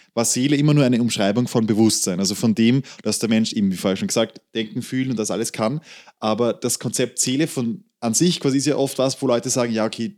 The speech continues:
in deinem Herzen steckt eine Seele. Aber wo glaubst du,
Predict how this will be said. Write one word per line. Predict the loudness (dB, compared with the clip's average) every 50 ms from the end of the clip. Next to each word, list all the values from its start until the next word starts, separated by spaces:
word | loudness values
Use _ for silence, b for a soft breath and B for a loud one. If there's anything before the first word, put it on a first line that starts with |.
| _
in | -6 -2
deinem | 0 0 0 0
Herzen | 0 0 0 0 -2 -2 -4 -4
steckt | -4 -4 -4 -4
eine | -4 -4 -4
Seele. | -4 -4 -4 -4 -6 -8 -10 b b b b b b b -6
Aber | -4 -4 -2 -2
wo | -2 -2
glaubst | -2 -2 -2 -4 -4 -6
du, | -4 -4 -6 -6 -8 -12